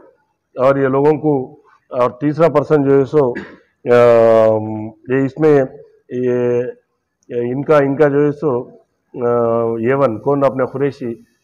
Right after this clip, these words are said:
इन्होंने इससे पहले एक, अ, एक केस बालापुर police station में एक वो child marriage और पोक्सो एक्ट केस में इससे पहले, अ, पुलिस इनको विरासत में लिए और कोर्ट को भेजा है। वो केस में इन्हों accused है, already इन्हों जेल काट के आए।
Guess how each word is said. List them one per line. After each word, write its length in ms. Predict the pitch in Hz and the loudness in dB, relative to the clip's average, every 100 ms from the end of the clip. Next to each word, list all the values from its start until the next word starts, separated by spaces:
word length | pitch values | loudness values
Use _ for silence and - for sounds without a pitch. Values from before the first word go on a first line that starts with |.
| 135 | -4
इन्होंने 240 | 139 156 | -2 0
इससे 180 | 135 160 | -2 -2
पहले 280 | 151 160 151 131 - - _ 135 | 0 2 2 0 -10 -20 _ -8
एक, 160 | 117 | -2
अ, 1400 | 139 120 117 - _ _ - 120 120 117 113 117 131 120 | 0 0 -2 -10 _ _ -8 -4 -2 0 -2 -4 -6 -8
एक 120 | 117 | -6
केस 200 | - 151 147 | 0 0 0
बालापुर 420 | 120 131 151 151 | 0 2 2 -2
police 260 | 131 143 135 | -6 -8 -8
station 280 | 135 117 131 | -10 -10 -6
में 180 | 143 | -4
एक 100 | 143 143 | -6 -6
वो 500 | 120 123 120 113 113 | -8 -6 -6 -10 -10
child 280 | 127 135 | -6 -6
marriage 380 | 139 143 139 143 | -2 -2 -2 -2
और 120 | 135 | -4
पोक्सो 400 | 120 131 131 - | -6 -10 -10 -6
एक्ट 100 | 135 | -6
केस 260 | - 127 120 | -6 -10 -10
में 320 | 131 120 110 - _ _ _ - | -8 -8 -8 -12 _ _ _ -16
इससे 200 | 113 127 | -12 -8
पहले, 240 | 135 135 | -8 -6
अ, 240 | 120 - _ _ _ - | -8 -10 _ _ _ -12
पुलिस 480 | 104 - 123 127 123 | -12 -8 -8 -8 -10
इनको 240 | 123 123 | -10 -8
विरासत 360 | 113 120 117 117 | -6 -6 -6 -10
में 100 | 127 | -10
लिए 240 | 120 123 | -8 -8
और 220 | 156 127 117 | -8 -6 -6
कोर्ट 260 | 120 113 | -8 -10
को 100 | 123 | -10
भेजा 260 | 110 113 117 | -10 -8 -8
है। 300 | 135 _ _ - | -8 _ _ -16
वो 80 | 104 | -12
केस 260 | 117 117 123 | -10 -10 -8
में 120 | 131 | -8
इन्हों 220 | 123 113 | -6 -6
accused 300 | 110 127 123 | -8 -10 -6
है, 120 | 120 | -2
already 280 | 123 113 123 | 0 0 -2
इन्हों 260 | 123 117 107 | -6 -8 -8
जेल 200 | 104 117 | -8 -6
काट 220 | 120 110 | -6 -8
के 60 | - | -6
आए। 160 | 113 | -6